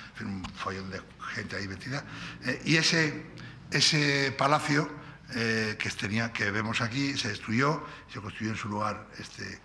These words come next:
palacio de un banquero también, Cifré, eh, que acabó siendo noble.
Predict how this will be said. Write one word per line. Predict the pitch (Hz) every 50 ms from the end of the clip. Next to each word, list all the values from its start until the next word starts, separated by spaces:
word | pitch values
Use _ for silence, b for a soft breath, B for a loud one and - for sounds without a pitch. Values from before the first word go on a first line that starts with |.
| B B B B B B B -
palacio | - 107 107 113 107 - - 131 135 - - - - - -
de | 101 98 110 104
un | 107 113 113 110 110 110 107 107 104 101 101 98 95 92 95 101
banquero | 101 95 101 98 95 - 147 147 135 110
también, | - 98 98 110 117 123 139 127
Cifré, | - - 98 - - - 143 139 151 147 143 - - - - - -
eh, | 113 113
que | - 120
acabó | 110 - 95 95 101
siendo | 98 - - 98 95 101
noble. | 127 156 147 127 131 160